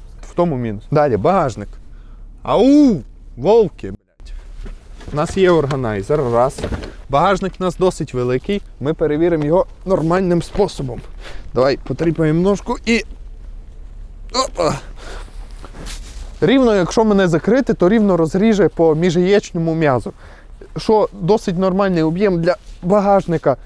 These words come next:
такого малого седану. І вони будуть плюс-мінус одинакові. Невеликий погружний об'єм, е, прогружне якраз оця відстань для того, щоб щось погрузити,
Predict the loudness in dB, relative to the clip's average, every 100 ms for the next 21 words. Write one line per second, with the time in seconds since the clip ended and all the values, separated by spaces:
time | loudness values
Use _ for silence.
0 | -18 -10 -4 0 0 2 2 4 2 0
1 | 0 0 0 -2 -10 -12 -14 -4 -4 -2
2 | 0 2 2 0 0 -2 -2 -2 -2 0
3 | -2 -2 0 0 2 2 4 4 4 4
4 | 4 2 2 0 2 2 4 2 2 2
5 | 2 2 2 2 0 -4 -10 -20 -14 -2
6 | 0 4 2 2 2 2 0 0 0 -2
7 | 0 0 0 -8 -18 -10 0 2 2 0
8 | -2 -4 -4 0 4 4 4 2 0 0
9 | 2 2 2 0 -2